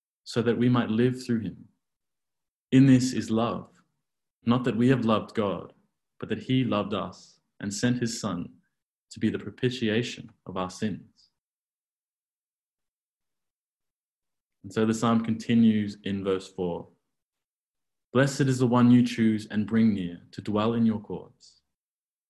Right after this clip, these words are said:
We shall be satisfied with the goodness of your house, the holiness of your temple."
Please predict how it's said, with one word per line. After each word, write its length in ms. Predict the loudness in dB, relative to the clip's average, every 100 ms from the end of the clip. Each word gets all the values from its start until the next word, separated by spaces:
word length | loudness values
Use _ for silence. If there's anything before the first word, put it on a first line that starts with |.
| _
We 120 | 0 2
shall 180 | 2
be 120 | 2 0
satisfied 720 | 0 0 0 -4 -8 -8 -8
with 120 | -6
the 100 | -2
goodness 480 | 2 4 2 2 -4
of 160 | -8
your 160 | -6 -6
house, 600 | -6 -8 -8 -18 -20 _ _ _ _ _
the 60 | -10
holiness 520 | 0 2 4 2 0
of 200 | -4 -6
your 160 | -6 -6
temple." 480 | -8 -12 -12 -20